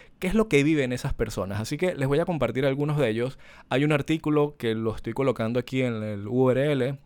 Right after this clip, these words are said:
en el enlace de este episodio, que habla sobre el tema, está también en la página web. Pero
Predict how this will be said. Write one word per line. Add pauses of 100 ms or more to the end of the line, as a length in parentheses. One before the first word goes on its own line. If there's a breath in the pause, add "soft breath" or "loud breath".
(360 loud breath)
en
el
enlace
de
este
episodio, (420 loud breath)
que
habla
sobre
el
tema,
está
también
en
la
página
web.
Pero